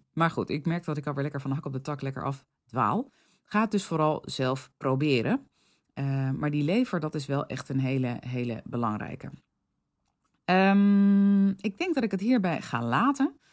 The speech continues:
Ik hoop dat dit weer een goede food for thought was. Nee, ik was met melatonine bezig. Want ik zat nu als voorbeeld, gaf ik nog even dat ontspannen wandelingetje.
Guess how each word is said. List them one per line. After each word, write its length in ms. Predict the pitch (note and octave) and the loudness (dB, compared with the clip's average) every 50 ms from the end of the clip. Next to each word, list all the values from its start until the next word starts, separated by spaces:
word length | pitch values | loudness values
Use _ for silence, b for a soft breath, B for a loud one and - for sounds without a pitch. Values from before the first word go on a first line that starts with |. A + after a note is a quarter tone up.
| b b b b b | b b b b b
Ik 120 | F3 - | -10 -6
hoop 140 | - F#3+ F#3 | -4 -4 -2
dat 120 | F3 E3+ | -2 -2
dit 180 | D#3+ E3+ D#3+ - | -2 -4 -4 -4
weer 180 | - D3+ C#3+ - | -4 -4 -4 -4
een 100 | - C#3+ | -6 -8
goede 260 | - - D#3+ C#3 C3 | -6 -6 -4 -4 -4
food 280 | B2 - - F3 C#3 - | -6 -4 -4 -6 -6 -6
for 120 | - A#2+ | -10 -10
thought 280 | B2 - F3 F3+ G3+ - | -8 -4 -2 -2 -2 -2
was. 240 | G3+ G3+ A3+ - - | -2 -4 -2 0 2
Nee, 460 | G#3 B3 E4 D#4+ - - F#3+ A#3+ - | 2 2 4 2 2 2 0 0 -2
ik 100 | - - | -4 -4
was 140 | - F#3+ - | -4 -4 -4
met 100 | E3+ D#3 | -2 -2
melatonine 500 | F3 F3+ D#3 C#3 C3+ - C4 F#4 D#4+ A3 | 0 0 0 0 2 2 2 4 4 2
bezig. 360 | F3 D#3 C3 B2 A#2 B2 C3 | 2 2 0 0 -2 -2 -2
Want 140 | - F#3 F3+ | -2 -2 -4
ik 100 | F#3+ - | -4 -4
zat 160 | - G3+ F#3+ | -4 -2 0
nu 100 | G3+ F#3+ | 0 0
als 160 | D#3+ D3+ - | -2 -2 -6
voorbeeld, 400 | - A3 A3+ A3 F#3 D#3+ D3 C#3+ | -4 -4 -2 -2 -2 -4 -6 -6
gaf 180 | - - D3 C#3 | -8 -10 -8 -8
ik 100 | C#3 C#3 | -8 -8
nog 120 | C3+ C3+ | -6 -4
even 240 | C3+ C3+ C3 - C3+ | -4 -4 -6 -6 -8
dat 180 | B2+ - - | -8 -10 -10
ontspannen 440 | - - C3 - - - C#3+ B2+ A#2+ | -12 -12 -12 -12 -8 -8 -6 -6 -6
wandelingetje. 640 | A#2 D3+ F3 G3+ G#3+ G#3+ G#3 G#3 G3+ - - D#4 - | -6 -4 -2 -2 0 0 0 0 0 -2 -4 -6 -6